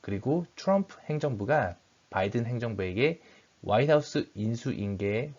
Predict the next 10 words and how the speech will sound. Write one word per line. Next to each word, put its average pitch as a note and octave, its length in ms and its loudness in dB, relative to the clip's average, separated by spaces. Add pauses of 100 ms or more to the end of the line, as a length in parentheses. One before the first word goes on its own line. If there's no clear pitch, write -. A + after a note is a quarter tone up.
(140)
호재가 F3+ 360 4 (100)
뉴스가 G2 340 0
나오면서 F2+ 680 -2 (300)
주식이 A#2 520 -2
소폭 D3+ 800 2 (100)
반등하는 G#2+ 540 -2
모습을 A#2 520 -4
보이고 C#3 600 -2
있습니다. F2+ 680 -4 (2250)
오늘은 D#3 520 4